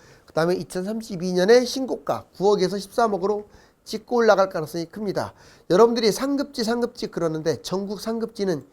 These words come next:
이 세 곳이에요. 자, 이제 잠실, 흑석동, 광교, 평촌. 그렇다면 근거를 대봐라. 그렇게 많이 떨어진.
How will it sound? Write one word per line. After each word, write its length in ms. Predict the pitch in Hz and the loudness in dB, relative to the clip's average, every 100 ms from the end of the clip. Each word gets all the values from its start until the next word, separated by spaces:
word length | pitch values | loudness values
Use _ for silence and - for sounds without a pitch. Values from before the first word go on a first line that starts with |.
| _ _ _ | _ _ _
이 200 | 160 175 | -6 -6
세 220 | - 233 | -6 -6
곳이에요. 460 | 226 185 117 80 - _ _ _ _ _ _ | -6 -8 -8 -12 -16 _ _ _ _ _ _
자, 120 | 160 | -4
이제 460 | 165 185 254 254 - _ _ | 4 8 8 6 -6 _ _
잠실, 480 | - - 233 254 254 | -10 -2 0 0 -2
흑석동, 540 | 226 - 285 285 214 190 | -2 -2 -4 0 -2 -2
광교, 380 | 180 214 202 | -6 -4 -4
평촌. 340 | 202 233 214 160 | -4 -6 -6 -6
그렇다면 500 | 285 311 269 175 104 _ _ _ | -2 2 2 0 -4 _ _ _
근거를 480 | - 269 339 339 269 | -4 -2 2 2 4
대봐라. 360 | 202 175 151 117 | 2 2 -2 -6
그렇게 240 | 160 202 | -8 -6
많이 260 | 175 180 180 | -2 -4 -4
떨어진. 400 | 240 220 151 | -6 -4 -6